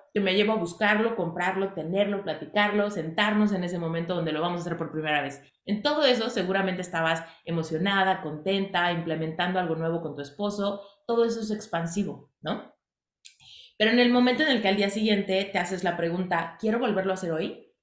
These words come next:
tal vez la respuesta es sí, o tal vez dices, "Es que me voy a dar un par de días de descanso".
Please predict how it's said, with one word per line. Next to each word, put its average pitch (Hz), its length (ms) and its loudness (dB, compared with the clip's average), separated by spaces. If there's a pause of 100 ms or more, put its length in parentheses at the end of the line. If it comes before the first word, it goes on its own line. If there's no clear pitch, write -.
(260)
tal 185 160 4
vez 202 120 0
la 202 140 2
respuesta 185 400 -4
es - 260 -10
sí, 277 360 0
o 185 120 -2
tal 214 140 6
vez 214 180 4
dices, 226 140 -2
"Es 294 140 -4
que 302 120 2
me 262 120 0
voy 226 140 0
a 240 40 0
dar 226 320 -4
un 214 180 2
par 208 180 2
de 196 100 0
días 175 260 0
de 180 80 -2
descanso". 175 680 -4